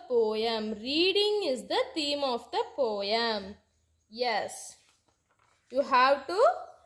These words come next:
go through this poem and rhyming words and then glossary comprehension questions also, okay?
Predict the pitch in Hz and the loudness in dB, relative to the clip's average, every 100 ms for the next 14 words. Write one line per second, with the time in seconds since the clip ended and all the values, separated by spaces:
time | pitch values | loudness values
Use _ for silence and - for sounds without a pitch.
0 | _ - 269 277 302 320 311 285 294 - | _ 0 10 10 10 -4 -4 -6 -8 -4
1 | 294 294 311 359 349 285 262 247 233 277 | 4 6 6 4 2 0 0 0 0 0
2 | 285 277 277 349 539 - - _ _ _ | -2 4 6 6 4 0 -12 _ _ _
3 | 226 262 277 311 453 - - _ - _ | -8 -8 0 2 2 0 -12 _ -20 _
4 | _ _ _ _ 214 247 247 269 349 302 | _ _ _ _ -4 2 4 4 4 4
5 | 320 508 - 262 269 285 320 302 285 311 | 6 4 4 0 0 -2 -2 -2 -2 -4
6 | 302 294 254 233 285 294 277 247 247 285 | -6 -4 -4 -4 -8 -4 0 0 2 4
7 | 262 240 - 339 359 208 208 | 4 2 -4 -4 -2 -2 -4